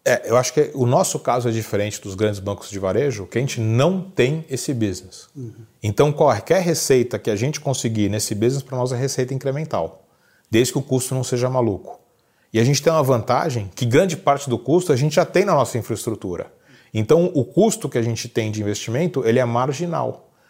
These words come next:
Speaker 1: porque ele, ele é em, em, em client acquisition, em user experience e alguma coisa de modernização da, ou de, de novo setup da plataforma de back,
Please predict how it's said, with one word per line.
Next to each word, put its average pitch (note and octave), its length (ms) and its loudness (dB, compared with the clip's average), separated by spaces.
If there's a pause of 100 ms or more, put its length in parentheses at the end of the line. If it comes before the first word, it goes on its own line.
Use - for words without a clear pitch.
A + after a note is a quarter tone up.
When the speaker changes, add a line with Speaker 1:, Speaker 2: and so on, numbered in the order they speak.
(200)
Speaker 1:
porque A2+ 260 0
ele, G#2+ 380 4
ele A2 300 2
é G2+ 340 0 (320)
em, G#2 300 -6
em, G2 360 -4
em G2+ 160 -2
client A2+ 400 0
acquisition, A#2 680 -2 (100)
em B2+ 260 0
user C3 320 2
experience D3 640 -2 (280)
e A#2+ 100 4
alguma C#3 540 2
coisa D#3 500 2
de D#3+ 400 0
modernização C#3+ 1080 0
da, D#3+ 100 -6
ou C3+ 440 2 (240)
de, G#2+ 260 -2
de G#2 240 -2
novo A#2+ 540 2
setup C3+ 640 0
da B2+ 140 0
plataforma C#3+ 580 0
de C#3 100 -4
back, C3 360 -2